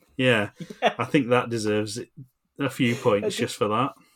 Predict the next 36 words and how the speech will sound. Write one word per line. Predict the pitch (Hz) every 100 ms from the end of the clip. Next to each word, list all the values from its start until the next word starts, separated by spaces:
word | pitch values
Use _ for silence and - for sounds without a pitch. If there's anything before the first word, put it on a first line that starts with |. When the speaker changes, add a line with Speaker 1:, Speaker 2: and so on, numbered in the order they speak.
| _ _ -
Speaker 2:
That | 220
deserves | 185 170 190 165
a, | 147 147 175
it's | 175
either | 226 175
a | 160
B | 170 160
or | 147
an | 139
A, | 131 120 120
because | - - 151
it | 147 -
is, | 151 139 123 - -
even | 165 151 151
in | 139
Speaker 1:
<laughs> |
Speaker 2:
the |
anime, | 131 131 127
it's | 123 -
phenomenally | 170 156 143 135
funny. | 127 127 120
Stuff | 127 202 180
like | 160 -
Pokemon | 165 156 151 139 131
Snap | - 131 117 107 - _ _ _ _ _ -
as | 135 -
well, | 131 117 113 - _ _ _ _ _
'cause, | 147 127 123 -
again, | 135 135 120 120 -
games | 131 127 127
that | 123
have | 123
spun | - - 156 135
off | 117 -
from | 135 120
Pokemon, | 123 117 113 117 110